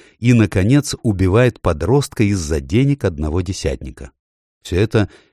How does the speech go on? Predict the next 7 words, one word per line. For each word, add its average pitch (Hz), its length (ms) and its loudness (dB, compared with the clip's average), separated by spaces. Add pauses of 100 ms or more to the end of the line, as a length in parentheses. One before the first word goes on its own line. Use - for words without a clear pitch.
не 120 140 2
позволяет 139 640 0
Священному 82 580 -2
Синоду 85 420 -2
Болгарской 78 560 -4
Православной 76 600 -6
Церкви 113 520 -2